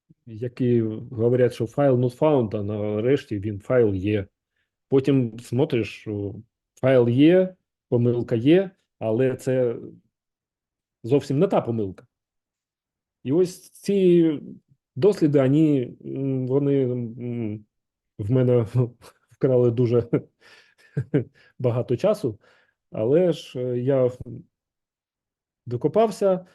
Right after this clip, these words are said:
а потім і чехи, мабуть, теж докопались до цього і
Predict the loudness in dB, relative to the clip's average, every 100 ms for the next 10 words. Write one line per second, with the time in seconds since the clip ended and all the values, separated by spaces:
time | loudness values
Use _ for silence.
0 | _ _ -6 -2 0 -2 -2 -6 -2 -2
1 | 0 -2 -2 -4 -10 -6 -4 -2 -4 _
2 | 0 0 -4 -8 -8 -2 0 0 -2 -2
3 | 0 2 4 2 2 0 -4 -4